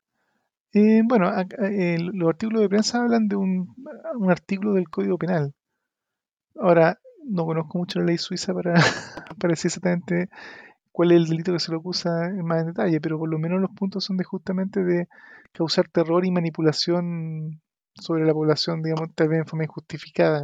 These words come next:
Yo creo que esa es la, la figura que se está intentando dar.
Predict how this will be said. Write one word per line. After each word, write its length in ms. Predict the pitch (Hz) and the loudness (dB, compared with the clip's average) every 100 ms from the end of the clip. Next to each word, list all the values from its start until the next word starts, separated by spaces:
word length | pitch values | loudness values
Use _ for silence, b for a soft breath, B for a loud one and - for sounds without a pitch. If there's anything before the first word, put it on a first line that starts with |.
| 151 | -6
Yo 120 | 156 | -8
creo 140 | 151 | -6
que 60 | 156 | -6
esa 160 | - 160 | -6 -6
es 60 | |
la, 360 | 160 156 156 156 _ _ _ _ _ _ _ | -4 -4 -6 -10 _ _ _ _ _ _ _
la 80 | - | -6
figura 320 | - 160 156 | -4 -2 -2
que 60 | 160 | -2
se 100 | - | -6
está 140 | 156 | -10
intentando 640 | 156 156 160 156 151 156 220 | -8 -10 -10 -8 -6 -6 -8
dar. 200 | 175 143 | -4 -4